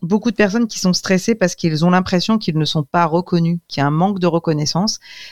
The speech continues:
Et ça, je vous dis clairement, hein, euh, j'ai trente salariés, hein, donc, euh, je, je le dis à mes <laughs> collaborateurs de façon quotidienne. Euh, s'il y a un moment où tu sens que t'as un manque de reconnaissance, il faut le dire en réunion. « Bah voilà, euh, j'ai fait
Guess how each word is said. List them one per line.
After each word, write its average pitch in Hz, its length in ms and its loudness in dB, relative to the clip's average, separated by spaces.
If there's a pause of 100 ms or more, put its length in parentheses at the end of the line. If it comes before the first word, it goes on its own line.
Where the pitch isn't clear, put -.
(140)
Et 156 100 2
ça, 240 220 2
je 208 80 -2
vous 156 100 -4
dis 151 180 -4
clairement, 170 600 2
hein, 151 380 2
euh, - 40 -
j'ai 143 160 0
trente 202 240 -2
salariés, 156 480 0
hein, 139 100 0
donc, 131 280 -4
euh, 139 100 0
je, 135 200 0
je 143 180 -2
le 139 80 -2
dis 160 160 0
à 165 80 2
mes 147 100 2
<laughs> - 0 -
collaborateurs 139 600 -2
de 143 100 -6
façon 135 300 -4
quotidienne. 160 520 -2 (440)
Euh, 147 340 2 (340)
s'il 233 300 2
y 214 60 6
a 160 80 4
un 151 40 2
moment 156 280 4
où 160 100 0
tu - 160 -8
sens 226 280 0
que 226 40 -8
t'as 160 120 0
un 147 40 2
manque 156 200 -2
de 151 60 0
reconnaissance, 147 580 0
il 175 40 -6
faut 151 160 0
le 147 60 0
dire 262 320 0
en 214 100 4
réunion. « 208 460 2 (360)
Bah 147 100 0
voilà, 160 440 2
euh, 143 180 2 (220)
j'ai 165 160 0
fait 156 340 2